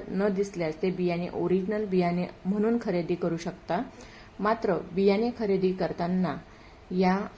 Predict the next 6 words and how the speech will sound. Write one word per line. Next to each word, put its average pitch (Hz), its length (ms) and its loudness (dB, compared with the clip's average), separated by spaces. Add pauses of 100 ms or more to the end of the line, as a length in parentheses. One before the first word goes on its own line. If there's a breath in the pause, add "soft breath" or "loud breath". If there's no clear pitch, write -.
(160)
सर्व 220 600 2
व्हिडिओमध्ये 190 600 2
सांगितलेल्या 165 600 -4
ज्या 165 180 -2
बाबी 160 340 2
आहेत 180 280 0